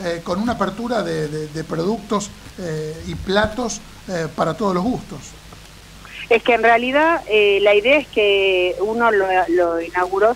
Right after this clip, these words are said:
Speaker 2: siendo una pizzería.
Speaker 1: Ujú.
Speaker 2: Pero después, como bien vos lo dijiste, es un lugar donde hay mucho turismo y no todos se comen eso.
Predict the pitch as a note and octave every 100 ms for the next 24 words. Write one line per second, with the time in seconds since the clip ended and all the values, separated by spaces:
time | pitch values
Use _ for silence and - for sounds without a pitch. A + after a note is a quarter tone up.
0 | - G#3+ G#3+ G#3+ G3 F3+ - - - F3
1 | E3 D3+ C#3+ - F3 D3+ F#3+ G3+ G#3 -
2 | D4+ C#4+ - G#3 G3 G#3+ B3 A#3+ A#3+ A#3
3 | - B3 - G#3+ G#3 G#3 F#3+ G3+ G#3+ G3
4 | F#3+ G3 A3+ B3+ A3+ A#3 A3 G3 G#3 -
5 | - - G#3 G#3 B3 C4+ - C#4 B3+ -
6 | F#3+ - F3 E3 D#3+ - F3